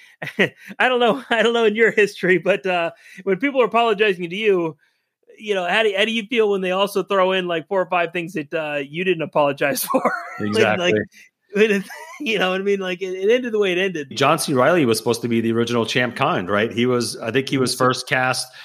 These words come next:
Speaker 2: and then he ended up choosing another project, and he went off in another direction. Nick, I've got a, I got a little, like, warm take for you.
Speaker 1: Yes.
Speaker 2: I, I, I think, and, and I, when I was watching this the other day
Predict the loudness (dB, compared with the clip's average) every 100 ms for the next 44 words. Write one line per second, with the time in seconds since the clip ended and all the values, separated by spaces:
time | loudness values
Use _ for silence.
0 | -10 -2 0 0 0 2 2 0 -10 -4
1 | -2 0 0 0 0 0 0 0 0 0
2 | 0 -2 -4 -2 -2 -2 -2 -2 -4 -2
3 | -4 -2 -2 -2 -4 -8 -14 -6 0 2
4 | 2 2 2 2 0 -2 0 2 2 2
5 | 2 0 -2 -2 0 0 0 -4 -4 -4
6 | -8 -8 -10 -14 _ _ _ _ -6 0
7 | 0 0 -2 -2 -2 -6 -4 -2 -2 -4
8 | -8 -2 0 -2 -6 0 0 0 -6 _
9 | _ -20 -16 -10 -2 2 2 4 2 2
10 | -2 -2 -2 -2 0 -2 -2